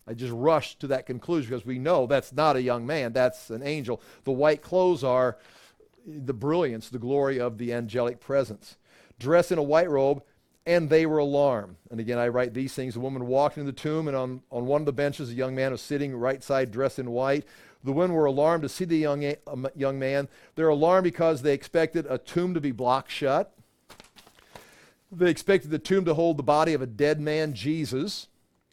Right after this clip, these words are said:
and not to see a living, they didn't expect to see a living young man dressed in white sitting in a tomb."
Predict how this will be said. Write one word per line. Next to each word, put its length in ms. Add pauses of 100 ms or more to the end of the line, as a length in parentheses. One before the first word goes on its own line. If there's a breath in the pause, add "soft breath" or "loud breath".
(440 soft breath)
and 360
not 260
to 100
see 240
a 80
living, 500
they 100
didn't 160
expect 260
to 60
see 120
a 80
living 680
young 400
man 300
dressed 260
in 100
white 300
sitting 340
in 80
a 40
tomb." 280